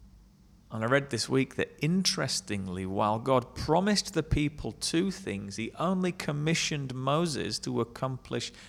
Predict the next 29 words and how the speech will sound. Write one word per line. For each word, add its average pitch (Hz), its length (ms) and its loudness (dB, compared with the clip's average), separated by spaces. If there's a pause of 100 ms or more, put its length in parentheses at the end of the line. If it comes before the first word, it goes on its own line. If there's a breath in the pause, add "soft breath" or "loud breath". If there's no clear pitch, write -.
(140 loud breath)
the 123 100 -4
first, - 800 -4 (420 soft breath)
because 117 240 -6
God 139 400 -2
knew 135 760 2 (340 loud breath)
Moses 139 640 -2
would 117 220 -4
not 135 640 0
enter 131 580 0 (920 soft breath)
the - 80 -4
promised 104 540 -4
land. 113 300 -4
And 98 80 -6
if 104 80 -10
you 113 80 -2
want 123 120 0
to 120 60 4
read 113 200 6
more 110 360 4
about 117 260 2
how 139 340 -2
that 131 220 -6
happened, - 560 -8 (540 loud breath)
uh, - 100 -4
you - 120 -8
can 98 180 -6
read 95 200 -2
Deuteronomy 101 540 -2
thirty-two, - 960 -8